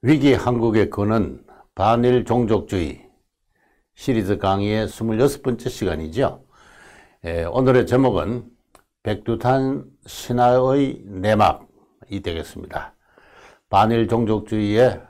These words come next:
큰 상징이 몇 가지 있는데 그중에 백두산이 큰, 비중이 큰 중요한 상징으로 자리 잡고, 어, 있습니다. 백두산은 오늘날 한국인 모두에게 민족의 산입니다.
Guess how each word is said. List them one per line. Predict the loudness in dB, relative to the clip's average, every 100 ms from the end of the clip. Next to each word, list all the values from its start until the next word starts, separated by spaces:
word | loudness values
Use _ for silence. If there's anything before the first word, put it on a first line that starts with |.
| _ -20
큰 | -16 -10 -6 -6
상징이 | -6 -6 -2 0 0 -2 -8 _ _
몇 | -8 -4
가지 | -2 -2 -4
있는데 | -6 -6 -6 -6 -10 _ _ _ _ _ _
그중에 | -6 0 2 0 -6 _ _ -16
백두산이 | -10 -6 -2 -2 -2 -4 -8 _ _ _ _
큰, | -20 -18 -12 -12 -12 _ _
비중이 | -8 -4 -4 -4
큰 | -4 -4 -4 -10
중요한 | -12 -6 -2 -2 -4
상징으로 | -8 -6 -4 -2 -4
자리 | -4 -6 -4
잡고, | -8 -4 -4 -4 -6 _ _ _ _
어, | -8 -6 -6
있습니다. | -8 -8 -6 -4 -4 -6 _ _ _ _ -20 -20 -4
백두산은 | -2 2 4 4 4 2 -2 -8 _ _ _ _ _ -20 _ 0
오늘날 | 4 6 6 4
한국인 | 2 -2 0 2 2 0
모두에게 | -2 0 2 4 4 4 4 2 -2 _ _ _ _ -4
민족의 | 0 2 2 2 0
산입니다. | -2 -4 -4 0 0 0